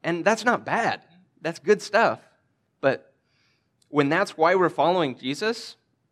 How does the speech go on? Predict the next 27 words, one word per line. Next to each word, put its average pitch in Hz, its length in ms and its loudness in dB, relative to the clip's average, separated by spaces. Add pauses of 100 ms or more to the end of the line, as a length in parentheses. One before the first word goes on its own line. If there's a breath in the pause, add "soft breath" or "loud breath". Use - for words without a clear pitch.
(140)
I 147 80 -4
think 208 380 -4
that's 180 220 2
where 180 100 0
we 170 80 2
have 160 140 -4
a 131 40 -16
problem. 120 400 0
There's 151 200 0
a 147 40 -8
disconnect 135 560 -4
there. 101 300 -10
If 135 160 -12
we're 170 140 4
following 208 400 2
Jesus 160 320 -10
for - 120 -16
what 143 200 -4
he's 143 160 -4
giving 147 300 -4
us, 196 320 -6 (2250 loud breath)
I - 120 2
have 175 160 0
a 147 40 -4
personal 190 480 0
conviction 147 580 -4
that 107 200 -4